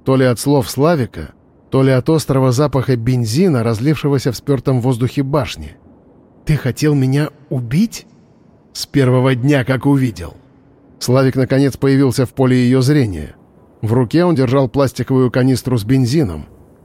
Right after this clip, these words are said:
Мирослава была уверена, что именно с бензином. От этой уверенности кожа покрылась холодным и липким потом. "Я сразу решил, что убью тебя к концу сезона".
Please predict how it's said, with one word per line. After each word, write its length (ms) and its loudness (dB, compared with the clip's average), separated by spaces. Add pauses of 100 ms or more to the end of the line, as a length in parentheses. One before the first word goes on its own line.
(120)
Мирослава 480 0
была 300 0
уверена, 500 2
что 160 -2
именно 400 0
с 80 -2
бензином. 640 0 (560)
От 160 -4
этой 260 0
уверенности 560 0
кожа 300 0
покрылась 480 0
холодным 580 0
и 120 -2
липким 420 0
потом. 440 -4 (680)
"Я 280 0
сразу 440 0
решил, 360 0
что 340 -4
убью 460 0
тебя 300 0
к 80 -16
концу 420 -2
сезона". 800 -2